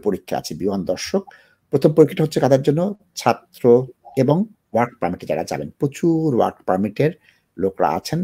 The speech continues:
ওয়ার্ক পারমিটে যেতে চাচ্ছেন। তারা কারো স্ত্রী হিসাবে এসেছেন, স্বামী হিসাবে এসেছেন, বা ছাত্র ভিসা এসেছিলেন কিন্তু ইংরেজি পরীক্ষা দিয়ে আসেন নাই, তাদের জন্য প্রযোজ্য।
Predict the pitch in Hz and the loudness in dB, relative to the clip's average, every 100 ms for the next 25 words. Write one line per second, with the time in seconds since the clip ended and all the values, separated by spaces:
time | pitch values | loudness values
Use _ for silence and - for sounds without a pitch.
0 | 190 92 90 101 98 90 - - 87 - | -2 -4 -4 -6 -8 -6 -6 -4 -6 -6
1 | - 71 67 _ _ _ _ 107 107 98 | -12 -10 -12 _ _ _ _ 0 0 0
2 | 107 - _ - 117 - 101 95 98 101 | -2 -4 _ 2 2 2 -4 0 -2 -4
3 | 92 104 92 92 - - 107 113 101 - | -4 -2 -2 -4 -6 0 2 2 2 0
4 | 87 90 92 - 85 - 90 90 - - | 2 2 -2 -2 -4 0 0 0 -8 -18
5 | - _ - 113 98 92 - 120 - - | -20 _ -2 2 2 0 0 -2 0 6
6 | 139 113 131 120 127 135 123 123 117 120 | 8 8 6 6 4 2 2 2 2 4
7 | 120 - - 110 - 107 110 - 95 135 | 4 2 -2 0 -2 0 0 0 0 2
8 | 90 78 69 - _ _ _ - 101 104 | 2 -2 -8 -12 _ _ _ 0 2 2
9 | 69 73 - - 73 69 - | 0 -6 -6 -6 -6 -8 -12